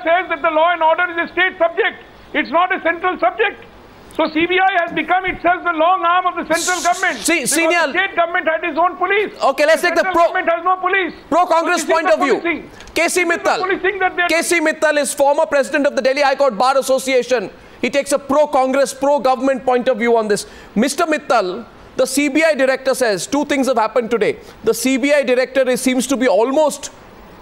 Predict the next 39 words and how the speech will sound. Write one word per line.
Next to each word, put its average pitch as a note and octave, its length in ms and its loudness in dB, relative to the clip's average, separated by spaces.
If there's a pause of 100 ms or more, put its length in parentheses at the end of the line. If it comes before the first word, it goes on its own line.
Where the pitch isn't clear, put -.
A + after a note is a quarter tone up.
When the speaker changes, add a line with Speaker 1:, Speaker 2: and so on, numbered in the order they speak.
(400)
Speaker 2:
wanting B3 480 0
to C#4 120 0
give C4+ 160 -2
Pawan B3 340 0
Kumar C4 260 0
Bansal A#3+ 380 0
a A#3+ 60 0
clean A#3 280 0
chit. A3 180 -2
He's A3+ 120 -4
not C#4+ 260 0
saying C#4+ 200 -2
technically C4 480 -2
clean B3 260 -2
chit, C4+ 180 -4
but B3+ 140 0
he C4 60 -2
says C4+ 340 -2 (320)
there's B3 160 0
very C#4 220 0
little C#4 280 0
to A#3+ 80 0
go G3 200 2
by. D#3 240 -2 (100)
That's A3+ 240 -2
one, A#3+ 300 0
point A3 280 -2
number A3+ 200 0
one. A#3 220 0
Point B3 340 -2
number C#4 180 0
two, D4 160 -4
simultaneously C4 840 0
the B3 120 0
C A#3 160 -2
B G#3 140 0
I B3+ 100 0
goes A3+ 280 4
after A3 420 0